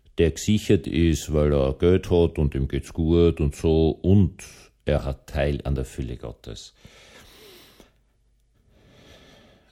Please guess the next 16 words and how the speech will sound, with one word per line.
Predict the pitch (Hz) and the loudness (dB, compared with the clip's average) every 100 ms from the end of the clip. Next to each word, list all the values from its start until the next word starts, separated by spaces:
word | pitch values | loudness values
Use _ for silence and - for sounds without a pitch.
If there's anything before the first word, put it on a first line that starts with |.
| _ | _
Arm, | - 78 65 50 - _ _ _ _ _ | -6 -4 -4 -8 -16 _ _ _ _ _
ganz, | 78 78 | -4 -4
ganz | - 76 - - | -2 -6 -6 -6
arm | 73 69 | -4 -4
ist | - 67 62 - - - | -6 -10 -10 -16 -20 -10
der | 78 78 | -6 -2
Mensch, | 80 67 60 57 - - _ _ _ _ _ _ _ _ _ _ _ | -2 -4 -6 -12 -18 -20 _ _ _ _ _ _ _ _ _ _ _
der | 80 | -4
an | 73 | -4
der | 65 | -6
Fülle, | - 85 78 58 58 - _ _ _ _ _ | -8 -6 -6 -8 -12 -20 _ _ _ _ _
an | - 71 | -8 -8
der | 67 | -6
wahren | 69 76 85 | -6 -2 -2
Fülle | 73 - 76 67 | -2 -6 -10 -8
Gottes | 65 64 - - 57 - - | -10 -12 -14 -16 -16 -18 -20